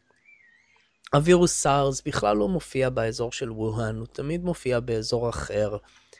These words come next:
במחוז, אה, גואנדונג, כן? לא בהוביי, ספציפי, מהרבה סיבות. אמ, כולם אומרים שהווירוס הזה התחיל ב-, ב-, אה,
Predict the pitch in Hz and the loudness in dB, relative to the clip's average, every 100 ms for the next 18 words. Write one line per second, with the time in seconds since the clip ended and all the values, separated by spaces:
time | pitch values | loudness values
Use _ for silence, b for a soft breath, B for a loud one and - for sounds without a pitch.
0 | b 127 117 113 135 123 123 117 117 123 | b -8 -6 -2 0 0 0 -2 0 -2
1 | 120 113 117 123 - b b b b _ | -2 -4 -10 -16 -20 b b b b _
2 | - 127 117 113 - _ _ - 127 127 | -6 -2 -2 -4 -10 _ _ -8 -2 4
3 | 131 120 113 107 101 110 104 104 110 104 | 4 4 -2 -2 -6 -4 -6 -6 -8 -12
4 | - 190 - 180 - 160 170 175 165 131 | -4 -2 2 0 2 0 4 4 4 2
5 | 110 - 117 107 101 - _ b b b | -2 -2 -6 -4 -6 -6 _ b b b
6 | b b - 151 151 156 151 156 156 156 | b b -4 0 2 0 -2 -6 -6 -6
7 | 151 165 - 180 180 170 160 165 160 156 | -4 -2 4 6 6 4 2 2 2 0
8 | 151 156 156 - 151 151 147 - 151 147 | 2 0 0 -4 -2 -2 -2 -2 -2 -2
9 | 143 139 139 139 139 131 131 131 127 127 | 0 0 0 0 0 2 0 0 -4 -2